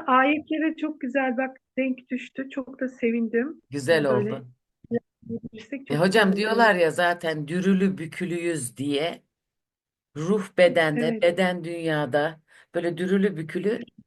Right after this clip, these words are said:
Speaker 2: içten dışa çıkan
Speaker 1: Hı.
Speaker 2: bir şey. Eğer onu fark edebilirsen.
Speaker 1: Sürekli gidiyoruz, geliyoruz,
Speaker 2: Evet,
Speaker 1: tekrar gidiyoruz,
Speaker 2: döngü.
Speaker 1: tekrar geliyoruz. Bir döngünün içerisindeyiz. İşte
Speaker 2: Evet.
Speaker 1: ama onu fark etmek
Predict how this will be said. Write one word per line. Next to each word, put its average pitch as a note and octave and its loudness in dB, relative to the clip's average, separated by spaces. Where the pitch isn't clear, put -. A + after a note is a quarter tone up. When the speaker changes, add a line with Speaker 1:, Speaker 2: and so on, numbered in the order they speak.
Speaker 2:
içten G3+ 2
dışa F#3+ 0
çıkan G3 -4
Speaker 1:
Hı. F#3+ -2
Speaker 2:
bir F#3+ -2
şey. G3 -2
Eğer F3+ 10
onu F#3 2
fark F3+ 2
edebilirsen. F#3 -4
Speaker 1:
Sürekli D4 2
gidiyoruz, F4+ 4
geliyoruz, D#4 -2
Speaker 2:
Evet, F4 4
Speaker 1:
tekrar D4+ 2
gidiyoruz, F#3+ 6
Speaker 2:
döngü. D3+ 0
Speaker 1:
tekrar - -4
geliyoruz. A#3 -8
Bir C#4 -2
döngünün C4 0
içerisindeyiz. A#3+ -8
İşte - -10
Speaker 2:
Evet. - -4
Speaker 1:
ama F4 0
onu F4+ 2
fark D4+ -2
etmek B3 -6